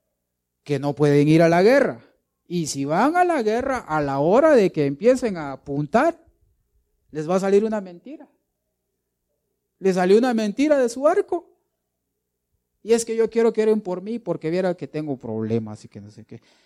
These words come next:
Está bien, vamos a orar, vamos a orar,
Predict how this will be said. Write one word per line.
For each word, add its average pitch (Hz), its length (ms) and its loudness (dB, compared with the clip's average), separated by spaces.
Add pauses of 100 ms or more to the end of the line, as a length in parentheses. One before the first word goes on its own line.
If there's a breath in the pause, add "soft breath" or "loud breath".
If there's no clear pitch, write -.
(100)
Está 120 240 -16
bien, 208 200 -4
vamos 185 340 -12
a 156 80 -10
orar, 226 240 -10 (100)
vamos 123 360 -14
a 147 80 -16
orar, 196 500 -18